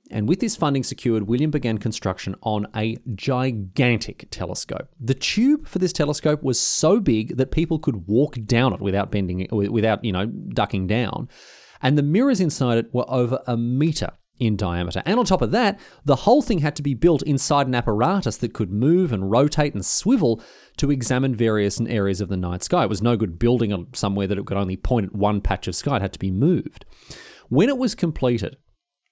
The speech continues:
it wasn't just the largest telescope ever built. It was, at that point in history, the largest piece of scientific equipment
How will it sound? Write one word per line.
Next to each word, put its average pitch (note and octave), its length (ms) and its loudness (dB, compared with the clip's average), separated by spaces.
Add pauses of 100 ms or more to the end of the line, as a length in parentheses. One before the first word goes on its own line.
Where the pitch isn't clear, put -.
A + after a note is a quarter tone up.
(360)
it A#2+ 120 -2
wasn't E3+ 320 2
just - 200 -2
the C#3 80 2
largest G#2+ 600 -2
telescope A#2 540 0
ever A#2+ 200 0
built. C#3+ 320 -2 (320)
It C3+ 140 -2
was, C#3+ 260 4
at G2 120 -6
that E3+ 200 2
point A#2+ 180 0
in G2 80 0
history, G#2 440 0 (520)
the C3+ 200 2
largest D3 680 0
piece - 360 0
of - 200 -2
scientific E3 960 0
equipment - 840 -2